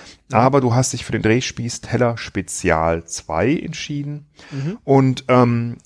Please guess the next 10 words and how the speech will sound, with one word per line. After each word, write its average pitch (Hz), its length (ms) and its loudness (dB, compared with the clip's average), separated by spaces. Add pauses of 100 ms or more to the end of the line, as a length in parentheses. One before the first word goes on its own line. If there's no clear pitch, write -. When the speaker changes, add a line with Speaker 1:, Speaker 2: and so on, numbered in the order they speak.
Speaker 2:
der 120 400 4
ist 185 340 -2
mit 135 200 2
frischen 170 400 -4
Champignons 139 1080 -2 (260)
und 135 100 -2
Speaker 1:
Mhm. 135 100 -12
Speaker 2:
zwei 135 220 2
weiteren 107 440 0
Zutaten. - 680 -16